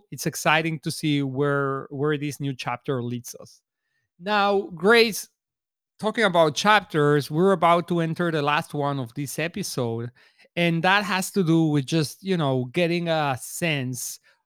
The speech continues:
of what's been happening on the master and class actions world out there, because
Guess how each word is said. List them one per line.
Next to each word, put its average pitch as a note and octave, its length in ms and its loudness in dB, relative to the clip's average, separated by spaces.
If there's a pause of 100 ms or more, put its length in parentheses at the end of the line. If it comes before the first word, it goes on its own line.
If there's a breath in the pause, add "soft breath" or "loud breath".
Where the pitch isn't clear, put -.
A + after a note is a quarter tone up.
(140)
of D3 360 -2
what's E3 360 0
been D#3+ 200 -2
happening C3 840 -4
on C#3 320 -2
the C3+ 320 -2
master C#3 800 0 (200)
and B2+ 300 -6
class C3+ 460 -4
actions B2+ 720 -6
world D#3 500 0
out B2 300 -2
there, A#2 320 -6
because C#3 440 0